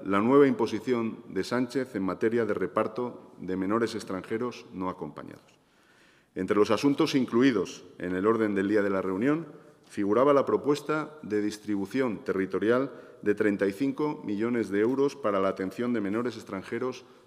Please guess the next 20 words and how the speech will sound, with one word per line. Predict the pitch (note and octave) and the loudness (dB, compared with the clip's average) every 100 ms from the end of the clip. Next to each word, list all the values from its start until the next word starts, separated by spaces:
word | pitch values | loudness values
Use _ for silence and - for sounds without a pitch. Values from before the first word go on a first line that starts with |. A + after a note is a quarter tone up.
| - | -12
no | G2 A#2 | -4 -2
acompañados | A2 G#2+ F#2+ G2+ A2 A#2+ B2+ - - | 0 -2 -2 0 0 0 -2 -8 -12
durante | F#2+ F#2 F2 F#2+ | -8 -6 -4 -4
dos | F2+ F2+ | -4 -4
mil | A2 A2 | -8 -8
veintiséis. | - E2+ - - - - _ _ _ - _ _ _ _ _ _ _ _ - - _ _ _ _ _ - | -12 -14 -14 -16 -18 -20 _ _ _ -20 _ _ _ _ _ _ _ _ -20 -20 _ _ _ _ _ -4
Esta | A#2+ D3 | 2 4
nueva | C#3 C#3+ C3+ | 8 8 6
asignación | B2+ A#2 G#2 B2+ B2+ | 4 0 0 2 2
de | G#2 | 2
fondos | B2+ B2 F#2+ E2+ - - | 2 2 2 -4 -8 -4
no | G#2+ | 0
es | A#2+ | 2
más | B2 C#3+ - | 4 2 0
que | B2 | -2
un | |
nuevo | A#2 B2 A#2+ | 0 2 0
intento | G#2 G2 C3 - C3+ C3+ - - - | 0 -2 -2 -2 -4 -4 -14 -20 -6
de | G2+ | -6
financiar | F#2+ F#2 F2+ E2+ G#2 A#2+ A#2+ - - - | -4 -6 -6 -4 2 2 0 -8 -18 -20